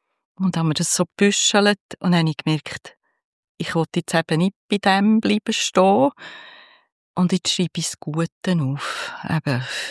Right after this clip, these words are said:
er ist mir treu gewesen. Ich bin geliebt worden bis zum Schluss. Wir haben vier Kinder, wir haben gesunde Enkel. Und dann habe ich die Steine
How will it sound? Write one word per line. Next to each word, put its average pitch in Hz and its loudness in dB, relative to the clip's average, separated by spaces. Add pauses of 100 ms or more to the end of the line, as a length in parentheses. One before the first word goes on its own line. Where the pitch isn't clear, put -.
(1300)
er 175 4
ist 185 4
mir 175 6 (160)
treu 143 4 (100)
gewesen. - -2
Ich 170 -2
bin 185 0
geliebt 170 2
worden 160 4
bis - -2
zum 165 2
Schluss. - -4 (480)
Wir 180 2
haben 175 4
vier 170 0
Kinder, 151 -2
wir 170 0
haben 160 2
gesunde 170 2
Enkel. 147 0 (1040)
Und 185 -2
dann 190 6
habe 180 4
ich 165 -2 (480)
die 180 -4
Steine 170 2